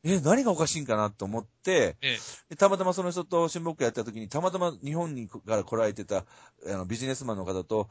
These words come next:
Speaker 2: ええ。
Speaker 1: あの、向こうのビジネスマンの方の名刺交換をふっと見ることができた時に、
Speaker 2: ええ、ええ。
Speaker 1: これだって分かったんですよ。
Speaker 2: え、それは、
Speaker 1: どういうことかというとね、
Speaker 2: ええ、ええ。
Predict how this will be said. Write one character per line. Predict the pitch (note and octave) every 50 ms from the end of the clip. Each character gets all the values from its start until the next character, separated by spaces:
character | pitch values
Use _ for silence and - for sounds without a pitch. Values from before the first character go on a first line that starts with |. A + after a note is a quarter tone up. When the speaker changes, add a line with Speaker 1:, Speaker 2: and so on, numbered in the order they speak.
| - - -
Speaker 2:
え | C#3+ C3+
え。 | A#2
Speaker 1:
あ | G2+
の、 | G#2
向 | A2+ B2
こ | - D3
う | C#3
の |
ビ | C3 C3+
ジ | D3
ネ | C#3+ C3+
ス | C#3+ C3+
マ | A#2 A2
ン | G2+
の | F#2+
方 | F#2 F#2+ F2 G2
の | F#2
名 | G2 B2 D3+ D#3
刺 | -
交 | - - D3+
換 | - - G#2
を | F#2+ F#2
ふ | F#2 D#3+ G3+
っ | - _ _ _ _ _ _
と | C#3+
見 | C#3 E3
る | E3 C3
こ | A#2+ A2
と | D#3+
が | D#3
で | C#3+ A#2+
き | A2+ A#2
た | A2+ A2
時 | F#2+ - G#2 A2
に、 | D3+
Speaker 2:
え | D#3+ B2+
え、 |
え | -
え。 | - - - - - -
Speaker 1:
こ | - C3 E3+
れ | F#3+ F#3
だ | F#3+ G3+ F#3
っ | D3 -
て | - G2+
分 | F#2+ F#2
か | G#2
っ | G2 -
た | - E2+ D2
ん | C#2
で | C2
す | - -
よ。 | _ _ _ _ _ _ _ _ _ _ _
Speaker 2:
え、 | D3 D#3+ - D#3+ D3
そ | - - D3+
れ | C3
は、 | B2 B2+ B2 - - - _ _ - C#3+ - D3
Speaker 1:
ど | E3+
う | G#3
い | F#3
う |
こ | D3+ A#2+
と | A2+
か | G2+ G2 F#2
と | F#2+
い | F#2 B2
う | C3+
と | F#2 F#2+
ね、 | A2
Speaker 2:
え | G#2
え、 |
え |
え。 | F#2